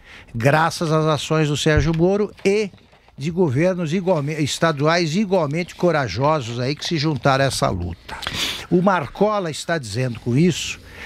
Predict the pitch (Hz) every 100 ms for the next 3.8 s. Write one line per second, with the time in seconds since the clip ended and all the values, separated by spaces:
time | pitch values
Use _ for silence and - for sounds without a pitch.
0 | - 143 226 254 269 175 - 165 120 156
1 | 120 156 160 151 113 139 120 - 160 127
2 | 135 170 127 143 131 123 123 110 104 131
3 | 190 233 247 233 180 139 143